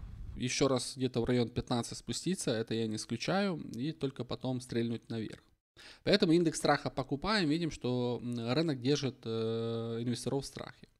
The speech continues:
А, ну, непосредственно индекс, э, фондовый, м, а, на выходных я еще, э, в обзоре говорил, что возможно работать на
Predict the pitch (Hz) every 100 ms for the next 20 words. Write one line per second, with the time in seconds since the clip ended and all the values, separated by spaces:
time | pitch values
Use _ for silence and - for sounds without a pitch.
0 | _ - - - - - - - 123 120
1 | 123 180 277 247 208 - 220 - 185 185
2 | - 202 180 143 - 135 127 - 165 156
3 | 131 120 117 113 110 - 117 117 117 117
4 | 113 117 113 113 110 113 110 107 104 95
5 | - 85 117 143 170 202 196 208 - 160
6 | - - 156 151 - 123 120 147 143 160
7 | 135 139 147 139 - 123 151 175 147 131
8 | 139 147 123 - 131 139 135